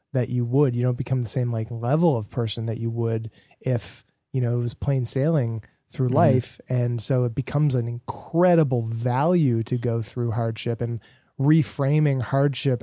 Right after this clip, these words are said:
Speaker 1: as valuable, I think is, is, is, can be really hard for a lot of people, and I, and understandably, but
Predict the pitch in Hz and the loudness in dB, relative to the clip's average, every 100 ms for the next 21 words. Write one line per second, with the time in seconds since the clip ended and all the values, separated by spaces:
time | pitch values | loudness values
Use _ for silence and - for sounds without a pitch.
0 | - 131 135 131 113 107 123 147 202 170 | -4 0 2 0 -2 -2 0 2 4 4
1 | 117 107 113 117 - _ _ _ - 143 | 2 0 -2 -4 -8 _ _ _ 0 2
2 | 143 120 - 131 117 120 - _ _ - | 2 0 0 -2 -2 -6 -14 _ _ -20
3 | _ _ - 117 - _ 151 135 131 131 | _ _ -8 -8 -12 _ 2 2 2 0
4 | 107 - 226 254 147 127 117 110 110 117 | 0 0 4 6 4 2 2 0 0 -2
5 | 110 127 151 127 120 120 127 120 143 120 | -2 -2 -2 -2 -2 -2 -6 -2 -2 -2
6 | - 131 170 123 107 107 139 131 | -2 0 2 0 -4 -4 -2 -2